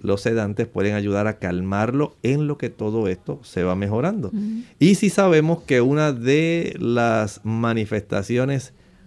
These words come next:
Speaker 1: más importantes, sea leve la encefalitis o sea compleja, va a ser la fiebre, tenemos que darle generalmente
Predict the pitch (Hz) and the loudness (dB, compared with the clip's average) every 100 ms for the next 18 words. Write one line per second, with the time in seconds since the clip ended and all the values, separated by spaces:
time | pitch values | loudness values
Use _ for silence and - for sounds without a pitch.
0 | - 87 95 110 127 131 120 120 101 - | -12 -6 -2 -2 -2 -2 -4 -4 -6 -6
1 | - 107 104 - 85 - 107 107 92 95 | -6 -4 -4 -6 -8 -2 0 0 0 0
2 | 104 127 143 170 175 - _ _ _ - | 2 2 2 -2 -4 -10 _ _ _ -8
3 | 95 92 90 113 135 107 95 - 113 - | -4 -2 -2 -2 0 0 -2 -4 -8 -8
4 | - 123 160 - 101 120 - 92 85 - | -2 -2 -2 -4 -4 -4 -4 -4 -4 -2
5 | 113 95 - - _ _ _ - 92 95 | 0 -2 -8 -18 _ _ _ -6 -6 -2
6 | 110 117 123 - 95 87 143 156 _ _ | -2 -2 -2 -2 -2 -2 -4 -8 _ _
7 | _ _ _ - 120 113 113 123 113 98 | _ _ _ -6 -2 -2 0 0 2 2
8 | 101 151 156 _ _ 98 95 101 107 107 | 0 -4 -6 _ _ -4 0 0 0 -2
9 | 110 110 120 | -2 -2 -4